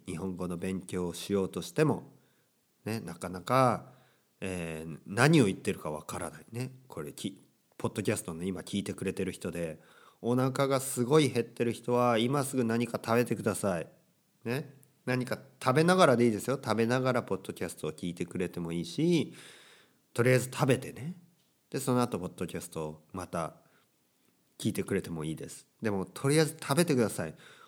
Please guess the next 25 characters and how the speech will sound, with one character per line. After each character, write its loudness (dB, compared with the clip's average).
お -2
腹 0
が 0
減 0
っ 0
て -2
る 0
と 6
頭 -2
が 0
動 0
か -2
な 0
い、 -2
頭 -4
に -2
何 -4
も -4
入 0
ら 2
な 2
い 2
で -2
す -14
ね。 2